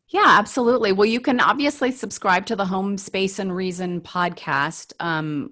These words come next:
which of course you can listen anywhere, but you can also visit my website, and that's simply space and reason dot com.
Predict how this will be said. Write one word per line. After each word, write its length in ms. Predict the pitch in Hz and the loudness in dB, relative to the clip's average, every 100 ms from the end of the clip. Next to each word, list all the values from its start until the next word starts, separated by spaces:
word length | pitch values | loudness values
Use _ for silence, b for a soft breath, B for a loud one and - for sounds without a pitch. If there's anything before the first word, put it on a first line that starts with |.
| - | -12
which 300 | 180 175 180 | -10 -10 -10
of 100 | - | -8
course 260 | 175 165 | -8 -6
you 60 | 165 | -6
can 140 | 180 | -6
listen 260 | 165 - 160 | -4 -4 -6
anywhere, 580 | 139 156 143 139 147 175 B B B B B | -4 -4 -4 -4 -6 -8 B B B B B
but 140 | 190 | -8
you 60 | 226 | -4
can 140 | 233 | 0
also 260 | 208 233 247 | 0 0 0
visit 260 | 214 208 180 | 2 2 0
my 140 | 180 | 0
website, 520 | 170 175 175 180 160 160 | 2 0 0 -2 -2 -2
and 140 | 170 | -2
that's 200 | 175 - | -2 -4
simply 640 | - 196 - 180 170 156 - | -4 -6 -4 -4 -6 -8 -12
space 680 | - - 185 190 190 - - | -12 -6 -2 -2 -2 -6 -8
and 540 | 175 170 165 170 175 160 _ - | -4 -2 -2 -2 -4 -6 _ -12
reason 680 | 170 185 170 165 156 160 151 | -8 -4 -4 -4 -4 -6 -8
dot 260 | - 151 - | -6 -6 -6
com. 520 | - 160 143 147 185 | -8 -6 -6 -6 -8